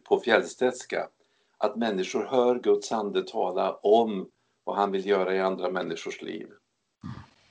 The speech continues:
Så, eh, så, så, så då upptäckte jag att det här går till så att Gud talar i vår tanke,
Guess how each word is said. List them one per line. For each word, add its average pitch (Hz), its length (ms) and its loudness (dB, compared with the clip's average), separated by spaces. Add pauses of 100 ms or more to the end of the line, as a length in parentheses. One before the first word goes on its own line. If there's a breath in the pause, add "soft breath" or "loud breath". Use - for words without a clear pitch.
(140)
Så, - 460 4
eh, - 300 -6 (640)
så, - 260 -8
så, 120 220 0
så 139 160 8
då 156 160 4
upptäckte 143 540 2
jag 123 100 2
att - 60 -10
det - 120 -6
här 151 240 0
går 139 140 -6
till 127 300 -2
så - 320 -2
att - 280 -4
Gud 123 380 -4
talar 120 460 2
i 110 100 -4
vår 104 180 0
tanke, - 640 -4